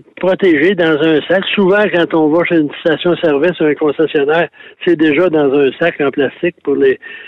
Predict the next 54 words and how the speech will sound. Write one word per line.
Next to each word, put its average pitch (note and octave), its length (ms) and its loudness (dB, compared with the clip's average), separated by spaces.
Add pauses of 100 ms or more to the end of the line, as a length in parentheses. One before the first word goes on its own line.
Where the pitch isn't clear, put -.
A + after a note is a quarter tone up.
(240)
euh, D3 80 -2
pas F#3+ 220 0
salir F3+ 260 2
votre D#3+ 280 0
auto, E3+ 240 2
aussi F#3+ 260 0
pour F3 100 0
les D#3 120 4
protéger D#3 480 0
des D3+ 160 2
rayons C#3+ 340 2
ultraviolets. C#3 600 0 (640)
Et, E3+ 280 2
euh, E3 100 2
donc, F#3+ 360 0
il E3+ 180 -2
se D3 40 0
vend A3+ 200 2
maintenant, G3+ 460 2
là, F3+ 120 2 (100)
si D#3+ 60 -6
vous D#3 180 2
allez D#3 260 4
sur D3+ 200 0
Internet, C#3+ 560 -2
entre C#3 280 -2
autres, E3 300 -2
ou D3+ 60 -14
des C3+ 220 0
magasins C#3 560 0
d'automobiles C#3 560 0
à C#3 100 2
grande C3+ 220 -2
surface, D#3 420 -4 (480)
il G3 180 2
se D#3+ 40 0
vend G3+ 200 2
des D#3+ 420 2
étuis F3 340 0
pour F3+ 280 0
les, D3+ 280 2
les, A#2+ 380 -4 (640)
euh, C3+ 180 0
des E3 160 2
housses G3 380 2
pour E3+ 140 2
les, D3 260 2
pour D#3 160 -2
les D#3 140 2
pneus, E3+ 320 0
donc D#3 240 0
ça D#3 100 0
les D3+ 140 2
protège. D3 500 0